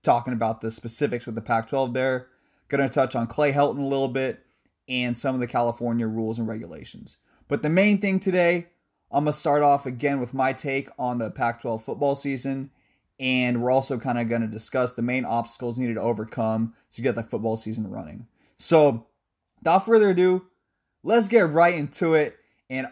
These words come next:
oh boy, have I been waiting for the microphone. I had to drink a little chamomile tea to chill down because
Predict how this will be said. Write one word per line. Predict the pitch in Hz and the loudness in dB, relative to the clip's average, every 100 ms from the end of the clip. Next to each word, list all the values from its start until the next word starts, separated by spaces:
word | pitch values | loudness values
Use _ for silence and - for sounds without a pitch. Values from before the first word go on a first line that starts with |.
| - | 0
oh | 185 202 196 | 4 6 6
boy, | 170 160 160 160 | 2 2 4 4
have | 156 135 113 | 4 0 0
I | 143 156 | 0 0
been | 147 135 | 0 -2
waiting | 127 156 160 156 | 0 0 0 -4
for | 151 | -4
the | 135 | -4
microphone. | 123 135 139 139 127 143 135 135 131 123 _ _ - | 0 0 0 -2 -4 0 0 0 -4 -10 _ _ -2
I | |
had | 185 | 2
to | 190 | 2
drink | 147 165 151 | 0 0 2
a | |
little | 151 135 | 2 0
chamomile | - 170 165 151 143 123 | -2 -2 0 0 0 0
tea | 117 - 208 | -2 -4 -2
to | 175 | -2
chill | 131 - 180 151 | -4 -2 0 2
down | 147 143 139 135 _ _ _ | 4 2 0 -4 _ _ _
because | 143 165 139 135 117 | -6 2 2 2 -2